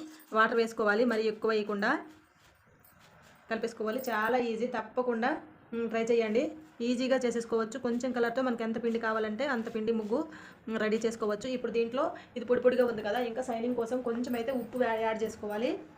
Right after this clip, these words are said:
ఉప్పు అయితే వేస్తున్నాను. మనం ముగ్గు వేసిన తర్వాత మెరుస్తుంది, అలానే ఇంటి ముందు ముగ్గు వేస్తే, క-, ఉప్పు వేసుకొని ముగ్గు వేస్తే చాలా మంచిది, దిష్టి ఉండదంటారు. అందుకనైతే నేను కొంచెం ఉప్పు వేసి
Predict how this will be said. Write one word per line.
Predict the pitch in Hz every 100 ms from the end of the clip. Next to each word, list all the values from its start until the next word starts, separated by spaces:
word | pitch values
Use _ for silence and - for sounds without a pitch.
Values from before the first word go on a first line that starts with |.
| - - - - - - - - - - - - - - - - - -
ఉప్పు | 208 233
అయితే | 233
వేస్తున్నాను. | 226 214 226 202 202 302 - - - - - - - -
మనం | 233 233
ముగ్గు | 220
వేసిన | 254 262 247
తర్వాత | 226 226 220 302 349 247
మెరుస్తుంది, | 233 247 - 226 262
అలానే | 320 220 226 247 320
ఇంటి | 233 240
ముందు | 240 233
ముగ్గు | 214 220
వేస్తే, | 220 - 311 370 - - - -
క-, | - 226 214 202 202 214
ఉప్పు | 226 247
వేసుకొని | 247 247 233
ముగ్గు | 220
వేస్తే | 226 226 269 349 - -
చాలా | - 220 233
మంచిది, | 226 214 240
దిష్టి | 208 226 254
ఉండదంటారు. | 240 220 220 208 208 254 339 - - - -
అందుకనైతే | 214 220 214 214 262
నేను | 226 240 370 - - -
కొంచెం | 226 226 226
ఉప్పు | 220 214
వేసి | 220 277